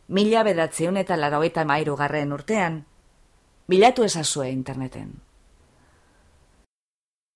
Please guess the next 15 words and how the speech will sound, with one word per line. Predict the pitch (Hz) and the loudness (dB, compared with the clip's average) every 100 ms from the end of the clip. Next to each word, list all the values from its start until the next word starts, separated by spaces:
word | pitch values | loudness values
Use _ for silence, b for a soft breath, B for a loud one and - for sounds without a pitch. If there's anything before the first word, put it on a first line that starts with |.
| _ _ _ _ _ _ _ _ - | _ _ _ _ _ _ _ _ 0
Apaisa, | 196 254 254 - 175 143 143 _ _ _ - | 4 4 4 2 -2 -6 -10 _ _ _ 0
alaxe | 151 151 170 - 156 | 2 4 2 0 -2
deitzen | 151 165 160 151 139 | -2 -2 -4 -4 -4
zioten | 135 175 170 165 135 135 - _ _ _ | -2 0 0 0 -4 -6 -10 _ _ _
gaurko | 165 175 170 151 | 2 2 2 0
istorio | 143 - 202 180 | -4 -2 0 2
hau, | 180 240 247 _ _ _ _ | 2 0 -6 _ _ _ _
laburra | 170 180 175 160 139 | 2 4 4 2 0
da. | 123 127 - _ _ _ b b b b b _ | -4 -10 -16 _ _ _ b b b b b _
Exterminator | 214 - 220 190 185 202 233 240 240 190 | 2 4 4 4 4 2 2 2 0 0
bilduman | 160 170 220 180 156 | -2 2 2 2 2
argitaratu | 143 160 180 160 156 151 | -2 -2 0 0 0 -2
zuten | 202 190 165 151 | -2 0 -2 0
lehen | 156 202 | 0 2
aldiz, | 180 156 151 165 | 0 0 -4 -4